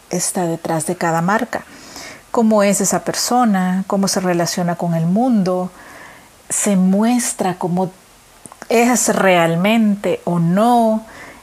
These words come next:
es alguien accesible o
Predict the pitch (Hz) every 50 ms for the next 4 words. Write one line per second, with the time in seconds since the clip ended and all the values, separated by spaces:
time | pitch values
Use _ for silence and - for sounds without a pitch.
0 | - - - 185 185 175 - - - 170 165 165 165 170 175 170 170 165 - -
1 | - - - 165 147 - - - - 233 240 254 254 233 220 202 190 185 185 185
2 | 190 196 196 202 202 202 - - - 180 175 165 165 165